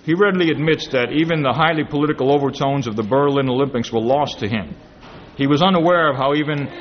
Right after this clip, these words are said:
black American Jesse Owens' four gold medals spoiled what Adolf Hitler hoped would be a showcase of Nazi prowess.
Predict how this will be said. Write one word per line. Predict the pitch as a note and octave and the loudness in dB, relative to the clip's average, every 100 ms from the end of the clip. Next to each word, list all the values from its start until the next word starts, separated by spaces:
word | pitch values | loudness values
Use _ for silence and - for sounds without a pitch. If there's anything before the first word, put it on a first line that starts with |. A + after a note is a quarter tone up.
| - - | -12 -2
black | C#3+ D3+ | 0 0
American | C#3 C#3 D3 C#3 C3+ B2 - - | 0 0 2 2 -2 -6 -8 -6
Jesse | C#3 D#3 D3+ D3+ | 0 0 2 2
Owens' | D3+ C#3 A#2+ | 2 0 -4
four | - C#3+ D3 | 0 2 4
gold | C#3 C3+ A#2+ | 2 0 0
medals | C#3+ C3+ A2 | -2 -2 -2
spoiled | - C#3+ D3+ D3+ C#3+ | -4 0 2 4 2
what | A#2+ A#2+ | 0 0
Adolf | C#3+ C3+ B2 | 2 2 0
Hitler | D3+ C3 | -2 0
hoped | A2 C3 B2 | 0 0 0
would | A#2 A2+ | -4 -2
be | A#2+ | -2
a | |
showcase | A2+ C#3+ C3+ C#3+ C3 C3 - | 0 0 0 0 -2 -2 -4
of | A2 | -2
Nazi | C3+ C3+ C3 | 0 -2 -4
prowess. | G#2 C#3 C3+ G#2 - | -6 0 0 0 -8